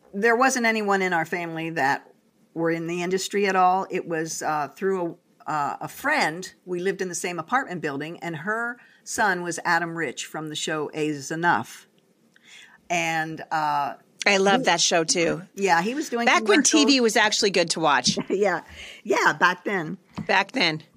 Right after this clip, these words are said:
Speaker 1: Um, so he, uh, he was doing commercials, and he got the show, uh, and was working, and his mom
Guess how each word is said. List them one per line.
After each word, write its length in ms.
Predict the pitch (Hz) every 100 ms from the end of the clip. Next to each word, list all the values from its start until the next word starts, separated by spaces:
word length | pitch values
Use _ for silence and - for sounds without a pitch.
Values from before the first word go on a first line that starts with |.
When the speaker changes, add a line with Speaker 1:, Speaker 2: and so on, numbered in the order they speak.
| 202
Speaker 1:
Um, 460 | 196 190 185 185 - _ - - - _ _ _ _ _ _ _ _ _ -
so 480 | - 180 185 180 175 - - - - -
he, 320 | 254 262 240
uh, 400 | 202 185 185 180 - -
he 140 | 240
was 100 | 247
doing 180 | 233 220
commercials, 640 | 202 202 202 202 196 190
and 100 | 165
he 80 | 156
got 260 | 165 165 -
the 200 | 160 151
show, 600 | - 180 170 165 160 - _ -
uh, 460 | 147 143 139 120 - _ -
and 120 | 156
was 120 | 156 170
working, 480 | 175 175 180 175
and 120 | 160 151
his 140 | 147
mom 560 | 165 160 165 165 165